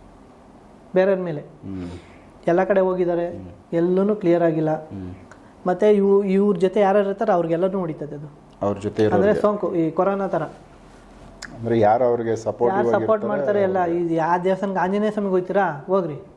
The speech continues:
Speaker 2: ಓಕೆ.
Speaker 1: ಆಚೆಗೆ ಬಂದಡ್ಕೆ ತಿರ್ಗಾ ಸ್ಟಾರ್ಟ್. ಯಾಕೆಂದ್ರೆ ಮೂಲ ಶಕ್ತಿ ಬಂದು ನಾಡಿಯಲ್ಲಿ ಕೂತ್ಕೊಂಡಿರ್ತದೆ.
Speaker 2: ಹ್ಮ್, ಹ್ಮ್.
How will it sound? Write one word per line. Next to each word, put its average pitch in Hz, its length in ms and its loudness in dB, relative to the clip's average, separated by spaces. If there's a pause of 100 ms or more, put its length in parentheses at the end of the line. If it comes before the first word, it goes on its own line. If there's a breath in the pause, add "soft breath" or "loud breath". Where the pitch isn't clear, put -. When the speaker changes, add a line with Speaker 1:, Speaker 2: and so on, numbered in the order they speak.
Speaker 2:
ಓಕೆ. 85 460 -12
Speaker 1:
ಆಚೆಗೆ 202 340 0
ಬಂದಡ್ಕೆ 208 440 2
ತಿರ್ಗಾ 190 220 2
ಸ್ಟಾರ್ಟ್. 165 400 -4 (360)
ಯಾಕೆಂದ್ರೆ 220 440 2
ಮೂಲ 220 500 2 (880)
ಶಕ್ತಿ 233 340 0
ಬಂದು 220 480 2
ನಾಡಿಯಲ್ಲಿ 214 320 2
ಕೂತ್ಕೊಂಡಿರ್ತದೆ. 156 600 -6
Speaker 2:
ಹ್ಮ್, 98 280 -6
ಹ್ಮ್. 95 360 -14